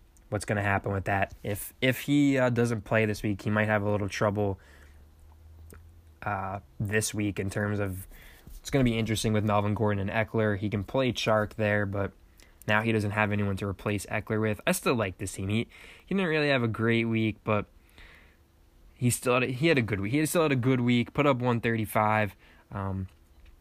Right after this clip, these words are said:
you're not expecting to get four from O B J. Probably was, would have been closer to one fifty. Um, but on the flip, you know, and he also got negative one from his defense, but,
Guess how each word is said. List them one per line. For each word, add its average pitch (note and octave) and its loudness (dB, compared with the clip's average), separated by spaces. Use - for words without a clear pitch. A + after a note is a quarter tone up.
you're A#2+ 4
not G#2+ 4
expecting G2+ -2
to G#2+ -2
get G2 -4
four G2+ -2
from G2 -6
O G2 -2
B G2+ -2
J. G2 -2
Probably A#2 4
was, G2 -4
would G#2+ 2
have G2+ 2
been G2 -4
closer G2+ -2
to G2+ -4
one G2 -2
fifty. G#2 -2
Um, G2 -6
but C#3 6
on F#3+ 4
the C#3+ 0
flip, C#3 -2
you E3 2
know, D#3+ 4
and D#3 2
he F3+ 4
also F3+ 2
got D3 4
negative B2+ 2
one A2+ 2
from G#2+ -4
his G2+ -2
defense, G#2 0
but, - -2